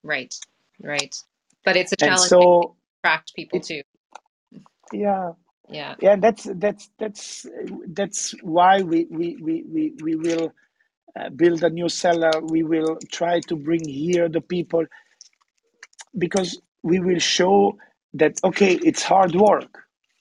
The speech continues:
Speaker 2: Bec-, yeah, it's really, it's hard work, but it's a nice hard work.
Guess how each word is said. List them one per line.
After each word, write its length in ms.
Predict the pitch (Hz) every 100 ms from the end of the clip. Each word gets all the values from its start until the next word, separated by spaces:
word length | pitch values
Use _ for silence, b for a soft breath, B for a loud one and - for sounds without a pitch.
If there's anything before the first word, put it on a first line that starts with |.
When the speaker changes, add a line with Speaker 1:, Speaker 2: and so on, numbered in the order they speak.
| _ _
Speaker 2:
Bec-, 280 | 147 127 135 _ -
yeah, 260 | 143 139 - -
it's 260 | 143 -
really, 220 | 151 170 -
it's 180 | 185
hard 220 | 247 269 220
work, 380 | 160 131 - _ - - b b -
but 260 | 131 165 165 - - _ _ _ _ _
it's 240 | - 127 -
a 80 | 123
nice 460 | 135 175 165 -
hard 440 | - - 139 131 127
work. 540 | 131 - - - -